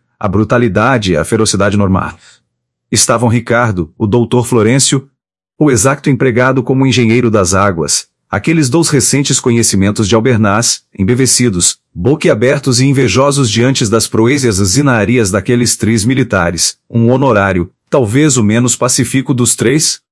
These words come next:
o único que tivesse mesmo tomado parte em alguma coisa guerreira, quando Dona Ana Maricota chegou, sempre diligente, ativa, dando movimento e vida à festa.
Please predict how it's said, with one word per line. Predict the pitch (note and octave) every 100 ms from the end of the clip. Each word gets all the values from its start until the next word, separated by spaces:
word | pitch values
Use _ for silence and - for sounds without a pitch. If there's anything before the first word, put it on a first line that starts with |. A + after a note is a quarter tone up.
| _ -
o | D3
único | D3+ C#3+ F3+ - A#2
que | -
tivesse | - G#2+ B2 - G2+
mesmo | A2 D#3+ C3 C#3+
tomado | D3+ A#2 A2+ G#2+
parte | G#2 F#2+ F#2 A2
em |
alguma | G2+ F#2 C#3+ A#2
coisa | - C3 B2 A#2+
guerreira, | A2+ G2 A2+ C#3 C#3 C3+ _
quando | - G3+ G#3+
Dona | C3 C3 B2+
Ana | A#2
Maricota | A#2 C#3+ C3 G#2+ G2 -
chegou, | - - A#2+ B2 C#3 C3+ -
sempre | - F3+ F3+ D#3
diligente, | D3 A#2 G2+ D3 C#3+ - -
ativa, | E3 - F3 F#3 B2
dando | F#2+ E3 F3 D3+
movimento | C#3 F3 D3+ A#2 C3 - C#3 A#2
e |
vida | G2 B2 A2+ G2+
à |
festa. | - E2 - -